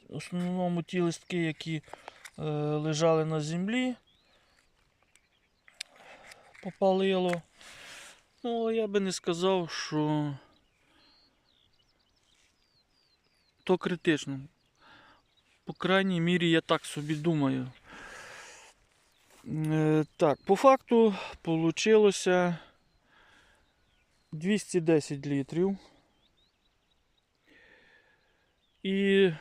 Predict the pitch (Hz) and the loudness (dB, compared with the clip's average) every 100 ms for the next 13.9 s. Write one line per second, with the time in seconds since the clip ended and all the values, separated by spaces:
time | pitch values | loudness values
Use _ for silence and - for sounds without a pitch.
0 | - 160 156 156 147 156 151 175 190 175 | -8 -6 -4 -6 0 2 2 4 4 2
1 | 160 156 147 143 - _ - 160 160 233 | 0 0 -2 -6 -12 _ -4 -2 2 2
2 | 240 - - _ _ _ _ _ _ _ | 2 -2 -20 _ _ _ _ _ _ _
3 | _ _ _ _ _ _ _ _ _ _ | _ _ _ _ _ _ _ _ _ _
4 | 156 151 175 190 - 190 175 - - _ | -16 -2 2 2 2 -2 -4 -8 -20 _
5 | _ _ _ - - - 185 - 175 165 | _ _ _ -20 -20 -4 -2 0 -2 -2
6 | - 156 147 160 160 - 151 - 147 143 | -2 0 2 0 -2 -2 -6 -8 -8 -6
7 | 135 _ _ _ - 151 143 143 131 - | -8 _ _ _ -8 -4 -2 -4 -6 -10
8 | 135 - - 135 - 165 151 151 147 147 | -18 -18 -16 -16 -8 -6 -6 -4 -4 -2
9 | 151 143 - _ _ - 147 151 156 147 | -2 -4 -12 _ _ -10 -4 -2 -2 -2
10 | - 147 139 - 180 226 233 220 - 214 | -6 -8 -6 -4 -4 -4 -4 -6 -6 -4
11 | 208 202 - 185 - 170 - 175 170 160 | -4 -4 -6 -10 -8 -6 -2 0 0 -2
12 | 147 - 175 165 160 - - - - - | -6 -6 -6 -6 -12 -16 -20 -20 -20 -20
13 | _ - 147 147 160 - - 151 147 | _ -12 -10 -4 -6 -6 -6 -4 -4